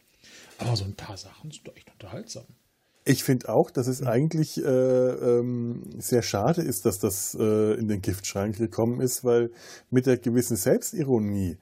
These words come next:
Speaker 2: äh, äh, mit einer gewissen Selbstironie wäre das durchaus, äh, ein, ein, ein Aspekt des Star Wars Franchises, der sich eben tatsächlich nicht so ernst nimmt, was ja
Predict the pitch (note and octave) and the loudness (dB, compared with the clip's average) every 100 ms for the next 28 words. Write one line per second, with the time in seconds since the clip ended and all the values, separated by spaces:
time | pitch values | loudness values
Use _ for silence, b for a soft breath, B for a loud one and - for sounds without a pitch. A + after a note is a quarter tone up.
0 | b b b b b - A#2+ A#2+ A#2+ B2 | b b b b b -2 2 2 0 -2
1 | B2+ C#3 B2+ B2+ B2 B2+ B2+ A#2+ C3 B2+ | -12 -8 -4 -2 0 0 2 2 0 0
2 | B2 F#3 A#3 - B2 A2 G#2+ B2 C3 C3+ | 2 2 2 0 2 2 2 2 2 0
3 | D3 D3 C#3 - C#3 D#3 - D3+ D3 C#3+ | 2 2 0 0 2 2 0 0 2 0
4 | - - C3+ C3+ C3 B2+ B2 B2 A#2+ A#2 | -2 -6 -2 0 2 4 4 2 0 -4
5 | A2+ B2 A2+ A#2 B2 _ - - - A#2+ | -8 -2 0 0 -4 _ -20 -16 -10 -10
6 | - A2 B2 A#2 - A#2+ - - - B2 | -6 -4 -2 -4 2 2 2 -6 -6 -4
7 | - F#2+ F2+ F#2+ A2+ A2+ - A#2 A#2+ - | -2 -2 -2 2 2 2 -2 -2 -2 0
8 | B2+ B2+ C#3+ - B B B B B B | 0 0 -4 -10 B B B B B B
9 | - C#3 C#3 C3+ C3+ - - C3 - - | -2 0 2 2 0 -2 -4 -4 -6 -2
10 | D3 F3 D3+ C#3 C3 C3 C3 A#2 B2+ G3 | 2 2 0 -2 0 0 -2 -2 0 0
11 | - D#3+ - A2 A#2 - D3+ E3+ - B | 0 0 0 -2 -2 -2 0 0 -2 B
12 | B - C#3 - C#3+ | B -2 0 2 0